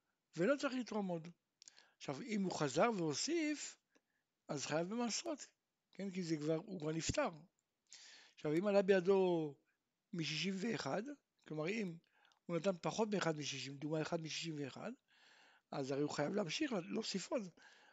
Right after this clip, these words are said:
אז זה תרומה, ויחזור ויתרום כמו שהוא למוד.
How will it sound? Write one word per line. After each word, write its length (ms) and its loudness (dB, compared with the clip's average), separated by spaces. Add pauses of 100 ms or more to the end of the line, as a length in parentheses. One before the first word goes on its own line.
(140)
אז 120 0
זה 100 0
תרומה, 440 -4 (640)
ויחזור 460 2
ויתרום 300 2
כמו 180 -4
שהוא 220 -2
למוד. 240 0